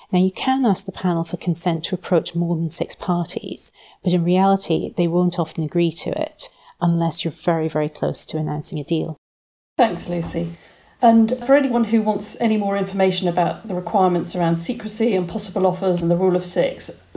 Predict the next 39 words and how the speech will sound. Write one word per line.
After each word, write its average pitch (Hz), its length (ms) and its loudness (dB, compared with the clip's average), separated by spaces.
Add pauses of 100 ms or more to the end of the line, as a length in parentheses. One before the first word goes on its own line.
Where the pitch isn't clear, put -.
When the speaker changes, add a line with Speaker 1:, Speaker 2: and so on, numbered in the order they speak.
(120)
Speaker 2:
panel 202 260 2
practice - 440 -2
statement 170 440 -2
number 180 180 -4
twenty, 170 320 -4
which 170 180 -2
Lucy 165 220 -2
mentioned, 165 340 -2
is 165 220 -4
essential 180 580 -4
reading 165 360 -4
in 185 100 -8
this 165 160 -8
area. 156 420 -6 (800)
So 302 300 6
moving 359 320 8
on 269 160 6
now 240 160 8
to 226 320 4
other 254 200 6
aspects 170 360 0
of 226 60 -6
the 247 60 -2
code 185 380 4
that - 160 -4
P 185 220 0
E 175 40 2
bidders 170 420 -2
may 170 180 2
find 165 340 -2
challenging. 175 920 0
What 330 360 2
about 302 220 4
the 240 60 -4
financing 185 540 0
arrangements 165 400 -2
on 170 100 -2
a 165 40 0
bid? 160 260 -6